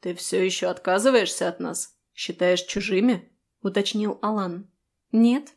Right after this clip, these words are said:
намекаю на то, что вы мне не делали предложения.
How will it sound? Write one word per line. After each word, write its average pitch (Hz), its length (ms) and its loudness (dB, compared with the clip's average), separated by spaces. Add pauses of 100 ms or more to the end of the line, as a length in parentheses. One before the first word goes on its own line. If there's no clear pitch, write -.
(100)
намекаю 240 680 4
на 202 140 0
то, 202 220 -4
что 254 220 -2
вы 226 140 4
мне 220 260 2
не 208 260 0
делали 254 400 2
предложения. 190 880 -2